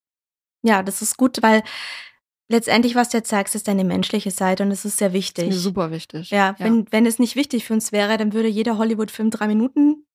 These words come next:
Speaker 1: dauern, nämlich man sieht Superman am Ende happy am Himmel rumkreisen.
Speaker 2: <laughs>
Speaker 1: Interessiert sich keiner f-, dafür. Jeder will die Geschichte davor wissen, wie Superman sich von,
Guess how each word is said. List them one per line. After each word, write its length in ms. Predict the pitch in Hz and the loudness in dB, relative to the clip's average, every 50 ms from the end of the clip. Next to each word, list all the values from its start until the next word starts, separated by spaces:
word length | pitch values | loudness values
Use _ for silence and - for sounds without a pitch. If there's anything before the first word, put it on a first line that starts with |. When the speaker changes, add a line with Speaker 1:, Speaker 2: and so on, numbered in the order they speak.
| _ | _
Speaker 1:
dauern, 280 | - 226 240 247 269 262 | 0 2 4 4 4 4
nämlich 260 | 240 220 226 226 - | 4 2 0 -2 -2
man 120 | 233 226 | -2 -2
sieht 160 | 208 226 214 - | -2 -4 -4 -6
Superman 580 | 220 - 233 220 220 214 214 220 220 214 - - _ _ _ | -4 -2 0 0 2 2 2 0 0 -2 -4 -8 _ _ _
am 120 | 202 208 | -2 0
Ende 320 | - - 202 202 196 196 196 | 0 0 0 0 0 0 0
happy 340 | 196 190 214 196 - 220 196 | 0 0 -2 -2 -2 -2 -2
am 360 | - 202 202 190 185 - - - | 0 -2 -2 -4 -6 -8 -12 -8
Himmel 260 | 185 202 214 208 196 | -4 -2 0 0 0
rumkreisen. 640 | 180 165 160 160 - - 87 85 - - - - 254 277 - - - | -2 -4 -4 -6 -6 -6 -4 -4 -4 -4 -4 -4 -6 -6 -8 -10 -12
Speaker 2:
<laughs> 220 | - - - - | -12 -14 -8 2
Speaker 1:
Interessiert 360 | 240 277 247 226 - 262 269 | 4 4 4 4 2 0 0
sich 140 | - 240 330 | 0 0 -2
keiner 320 | 285 233 226 240 285 277 247 | 0 2 2 4 4 4 4
f-, 200 | 233 - - - - | 2 -2 -10 -6 -4
dafür. 400 | 214 214 208 - 226 233 262 294 - - - - - | -4 -4 -2 0 2 2 2 2 0 -4 -12 -14 -4
Jeder 240 | - 262 262 262 226 | 0 2 2 2 2
will 80 | 233 233 | 2 0
die 80 | 240 | 0
Geschichte 340 | 214 233 226 - 294 - 262 | -2 -2 -2 -2 -2 -2 -2
davor 400 | 220 220 214 - - 285 320 254 | -2 -2 -2 0 2 2 2 2
wissen, 300 | 214 208 - - 233 214 | 2 -2 0 0 0 0
wie 60 | 214 | 0
Superman 500 | 208 - 240 247 - 233 226 220 220 226 | -2 -4 -4 -2 0 0 2 2 2 0
sich 160 | 220 220 - - | -2 -4 -8 -6
von, 200 | - 208 208 | -4 -2 -2